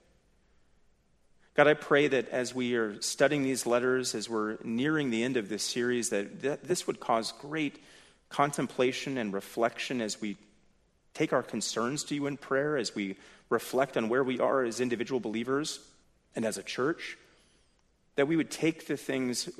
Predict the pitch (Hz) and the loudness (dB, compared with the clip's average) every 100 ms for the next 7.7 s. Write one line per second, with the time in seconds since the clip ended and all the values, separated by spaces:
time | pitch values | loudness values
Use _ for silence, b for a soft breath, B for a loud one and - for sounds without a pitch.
0 | 113 123 120 107 - 120 113 147 135 104 | -2 -2 -2 -4 -4 -2 0 0 0 -2
1 | - 104 - 104 - 104 101 127 143 - | -2 -4 -4 -6 -4 -2 -2 -2 -4 -4
2 | 107 107 226 - - - - 135 139 123 | -4 -2 -2 -2 -4 -6 -6 0 2 0
3 | - 110 127 127 113 110 107 120 175 - | -2 -6 -2 2 2 0 -2 -2 -4 -12
4 | b b b b b _ _ _ - 131 | b b b b b _ _ _ 0 2
5 | 151 139 143 - 170 190 143 120 113 107 | 2 2 -2 0 0 2 0 0 0 0
6 | 101 104 113 123 120 107 110 113 127 123 | 0 0 0 -2 -2 0 -2 -2 -4 -2
7 | 123 143 156 95 82 - - | 0 0 -2 -4 -6 -10 -20